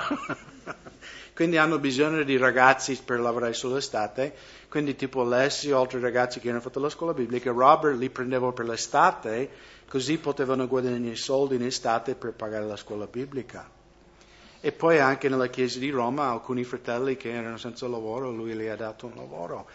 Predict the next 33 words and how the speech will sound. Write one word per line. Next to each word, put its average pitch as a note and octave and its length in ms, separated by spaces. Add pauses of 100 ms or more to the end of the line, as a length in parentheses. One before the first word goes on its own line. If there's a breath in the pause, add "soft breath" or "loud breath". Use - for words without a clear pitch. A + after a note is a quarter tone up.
(200 loud breath)
perché C3+ 320
Dio F3 260
ha D3+ 40
benedetto C3+ 640
lui G2 420 (400 soft breath)
e A#2+ 80
ha B2+ 60
dato C3+ 300
questa C#3+ 260
posizione C3 640
di B2+ 100
autorità B2+ 640
nell'azienda. A#2 840 (1080 loud breath)
Quindi F3 240
non G#3 260
lavorate, C#3 800 (220 loud breath)
non A#3 180
guardate D#3 520
il B2+ 80
padrone, B2+ 600
le B2 100
sue A#2+ 220
bestemmie, A#2+ 560
quello A2+ 220
che A2 160
lui A2 180
fa. F#2+ 300 (300 loud breath)
Fate F3+ 360
un E3 80
lavoro C3 380
come A#2+ 260
il A2+ 100
Signore. G#2 640